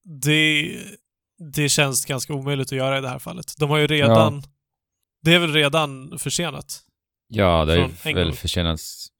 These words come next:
Speaker 3: flera gånger, tror jag.
Speaker 1: Flera gånger, ja.
Speaker 3: Ja.
Speaker 2: Ja.
Speaker 3: Men nu är det april
Speaker 1: Så,
Speaker 3: som
Speaker 1: men
Speaker 3: gäller.
Speaker 1: det får vi se. Ja, just
Speaker 3: Mm.
Speaker 1: det, just det. Det är ju inte mars längre.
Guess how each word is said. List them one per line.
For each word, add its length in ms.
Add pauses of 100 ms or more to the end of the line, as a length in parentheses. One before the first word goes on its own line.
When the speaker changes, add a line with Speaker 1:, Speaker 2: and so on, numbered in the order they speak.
(140)
Speaker 3:
flera 260
gånger, 280
tror 200
jag. 60 (380)
Speaker 1:
Flera 280
gånger, 260
ja. 180 (140)
Speaker 3:
Ja. 100 (320)
Speaker 2:
Ja. 320 (1040)
Speaker 3:
Men 80
nu 120
är 40
det 80
april 560
Speaker 1:
Så, 440
Speaker 3:
som 120
Speaker 1:
men 200
Speaker 3:
gäller. 120
Speaker 1:
det 160
får 200
vi 120
se. 600 (260)
Ja, 80
just 220
Speaker 3:
Mm. 100
Speaker 1:
det, 60
just 180
det. 80
Det 100
är 60
ju 80
inte 180
mars 280
längre. 220